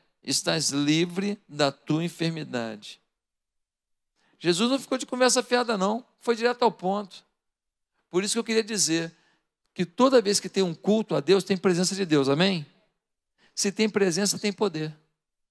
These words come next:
Todo culto deveria ser uma ministração do poder de Deus na sua vida. Todo culto deveria ser uma cura na sua vida, um milagre na sua vida, uma transformação na sua vida,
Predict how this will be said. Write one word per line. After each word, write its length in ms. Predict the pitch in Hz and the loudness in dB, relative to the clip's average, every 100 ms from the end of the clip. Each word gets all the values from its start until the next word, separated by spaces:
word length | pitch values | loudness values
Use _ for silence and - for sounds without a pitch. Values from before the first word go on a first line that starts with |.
| _ _ _ _ _ _ _ - - | _ _ _ _ _ _ _ -20 -12
Todo 320 | - 262 294 226 | 0 2 2 -2
culto 380 | - 220 233 | -2 -2 0
deveria 420 | 175 202 190 185 170 | 2 4 4 4 2
ser 160 | - | 2
uma 140 | 202 180 | 0 -2
ministração 680 | 180 190 180 185 160 196 190 | -2 -2 -2 -2 -4 -4 -4
do 100 | 180 | -2
poder 300 | 180 170 180 | 0 2 2
de 100 | 156 | 2
Deus 160 | 170 | -2
na 80 | 180 | 0
sua 240 | - 185 | 0 -2
vida. 320 | 151 131 123 120 - - _ | -4 -6 -8 -12 -20 -20 _
Todo 280 | - 269 269 | 2 2 2
culto 360 | - 196 220 185 | -2 -2 -4 2
deveria 340 | 196 185 185 | 4 4 4
ser 160 | 175 196 | 4 2
uma 180 | 190 180 | -2 -6
cura 300 | - 190 185 | 0 0 0
na 140 | 160 | -4
sua 200 | - 147 | -6 -6
vida, 240 | 127 156 | -4 -6
um 40 | 160 | -6
milagre 340 | 151 156 165 | -4 -2 -2
na 80 | 151 | -4
sua 220 | - 139 | -6 -6
vida, 160 | 135 151 | -6 -6
uma 80 | 151 | -6
transformação 600 | 160 - 160 147 151 147 | -6 -6 -6 -8 -6 -8
na 100 | 131 | -8
sua 200 | - 113 | -8 -6
vida, 300 | 135 139 | -4 -4